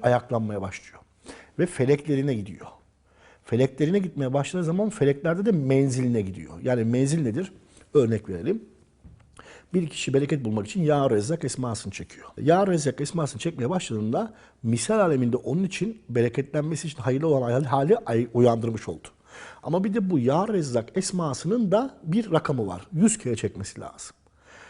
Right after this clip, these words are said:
Bu da feleklerde, yani kevkep dediğimiz, Kur'an'da da geçen gezegenler dediğimiz bir olay var. Dönüşümler, oluşumlar. Bu Kur'an'da geçen kevkepte de diyor ki, Ya Rezzak esmasını çektin, senin için hayırlı olan şeyi misal aleminde ayaklandırdın.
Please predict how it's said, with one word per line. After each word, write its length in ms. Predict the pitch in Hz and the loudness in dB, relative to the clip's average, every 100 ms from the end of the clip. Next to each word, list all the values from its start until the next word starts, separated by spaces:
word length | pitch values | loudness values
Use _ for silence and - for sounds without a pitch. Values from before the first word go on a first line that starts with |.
| - _ | -20 _
Bu 220 | 117 233 | 0 2
da 240 | 220 285 - - - | 2 2 -2 -10 -18
feleklerde, 760 | - 135 156 - 151 135 120 107 | 0 4 4 4 4 4 2 2
yani 320 | 127 175 185 | 2 0 -4
kevkep 680 | - 165 139 - - 175 120 | 0 2 2 -2 -4 -2 -4
dediğimiz, 480 | 101 98 101 160 | -4 -4 -4 -6
Kur'an'da 460 | - - 123 120 131 | -10 0 2 2 0
da 60 | 120 | -2
geçen 400 | 101 - 214 - - _ | -2 -2 -4 -6 -18 _
gezegenler 880 | 117 131 135 135 135 131 131 131 98 | 2 4 6 6 4 2 0 0 -2
dediğimiz 420 | 101 95 90 - | -8 -8 -10 -10
bir 40 | 98 | -10
olay 240 | 82 76 - | -10 -12 -16
var. 240 | - - - _ - _ - 113 | -18 -18 -20 _ -20 _ -2 4
Dönüşümler, 760 | 131 120 - 107 101 214 - - _ _ _ _ _ - | 4 4 -2 -2 -2 -6 -10 -20 _ _ _ _ _ -2
oluşumlar. 640 | 127 120 - 113 101 110 - _ _ - - - - | 0 0 0 -2 -2 -4 -10 _ _ -20 -20 -14 0
Bu 160 | 190 | 0
Kur'an'da 380 | - 185 175 220 | 2 2 2 2
geçen 280 | 196 - 120 | -2 -2 -4
kevkepte 560 | - 135 120 175 165 | 0 0 0 -2 0
de 100 | 175 | 0
diyor 160 | 180 294 | 2 0
ki, 280 | - 113 98 - - _ | 0 -2 -2 -8 -20 _
Ya 320 | 107 135 214 | 2 6 6
Rezzak 360 | 214 156 135 131 | 6 4 2 0
esmasını 520 | 143 - 160 139 120 | -4 -2 -2 -2 -4
çektin, 500 | - 175 - 180 208 | -4 -4 -2 -4 -4
senin 220 | - 147 | -6 -4
için 160 | 160 180 | -2 0
hayırlı 280 | 143 135 165 | 0 0 2
olan 200 | 156 127 | 0 0
şeyi 260 | - 117 | 0 0
misal 240 | 117 120 160 | 0 0 0
aleminde 260 | 135 117 | 0 -2
ayaklandırdın. 760 | - 123 147 - 180 190 226 | -2 -2 0 0 0 2 0